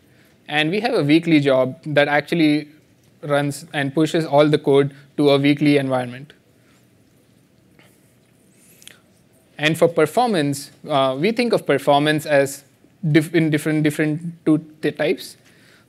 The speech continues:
The black bo-, the black box performance testing is basically sending a bunch of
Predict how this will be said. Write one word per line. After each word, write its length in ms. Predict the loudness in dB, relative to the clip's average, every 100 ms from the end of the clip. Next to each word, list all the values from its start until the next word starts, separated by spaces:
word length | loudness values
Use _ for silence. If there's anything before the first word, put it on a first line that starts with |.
| -8
The 100 | -2
black 300 | 0 0 0
bo-, 160 | -2
the 120 | 0
black 340 | 0 0 -2 -2
box 180 | -6 -2
performance 520 | -2 0 -2 -2 -2
testing 420 | -2 -2 -2 -2
is 160 | 0 -2
basically 640 | -2 -2 -2 0 2 2
sending 440 | 0 -4 -2 -2 0
a 100 | -4 -2
bunch 240 | -2 0
of 240 | -2 -4